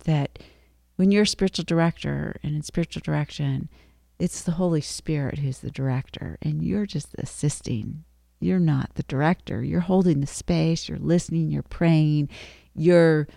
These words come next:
moving with the Spirit. There might be times that God will lead you based on the knowledge, experience, your, your own life, your knowledge of this person's story and what the Holy Spirit's doing, or, or even a direct word from God,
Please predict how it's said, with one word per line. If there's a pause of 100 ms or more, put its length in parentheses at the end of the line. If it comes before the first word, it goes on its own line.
(120)
moving
with
the
Spirit.
There
might
be
times
that (440)
God
will
lead
you
based
on
the
knowledge,
experience,
your, (140)
your
own (340)
life,
your
knowledge
of
this
person's
story
and
what
the
Holy
Spirit's
doing,
or,
or
even
a
direct
word
from
God,